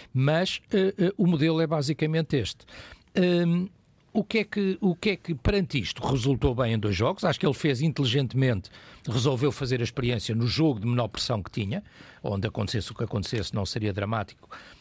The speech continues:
porque era o jogo da Taça da Liga, e, portanto, quer dizer, era, era o jogo de menor pressão, experimentou aí, resultou, eh, voltou a, a, a aplicar a mesma receita com o Chaves, voltou a resultar, portanto, nenhum golo sofrido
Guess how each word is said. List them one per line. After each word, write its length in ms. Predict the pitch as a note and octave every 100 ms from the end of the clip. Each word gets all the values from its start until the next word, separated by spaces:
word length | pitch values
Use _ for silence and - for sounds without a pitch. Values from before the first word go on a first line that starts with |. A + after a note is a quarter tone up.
| - G2+
porque 160 | - C#3
era 100 | A2+
o 40 |
jogo 200 | F#2+ G#2
da 100 | G#2
Taça 280 | - G#2 -
da 80 | F#2+
Liga, 280 | F#2+ F#3+ E4
e, 20 |
portanto, 380 | - - F2+ -
quer 80 | F#2+
dizer, 200 | G2+ F#2+
era, 240 | G2 G2 F#2+
era 160 | C#3
o 40 | A2
jogo 220 | A#2+ G2
de 60 |
menor 180 | G#2 G2+
pressão, 460 | F2+ - B2 C3+ G3 - - -
experimentou 600 | - - F3 D#3 B2 C#3+
aí, 280 | B2 C#3 A#3+ -
resultou, 640 | D3 C#3 D3 A#2 D#3+ G3+ - - - -
eh, 100 | F#3+
voltou 580 | C#3+ F3 F3+ - G3+ D#3+
a, 120 | C#3+
a, 680 | C3+ D3 C3+ C#3 D#3 C#3+ D#3
a 40 |
aplicar 440 | D3 - C#3 D#3 C3
a 40 |
mesma 260 | C3+ C3+ C3+
receita 420 | - D#3+ C3 C#3+
com 100 | -
o 20 |
Chaves, 380 | C#3 - C#3 G#2
voltou 400 | A2 F3 C3+ C3+
a 60 | G#2+
resultar, 520 | G2 A2+ A#2 D#3 F4
portanto, 260 | - - G#2+ D#3+
nenhum 220 | E3+ E3
golo 180 | D3+ C#3+
sofrido 460 | - - C#3+ A2+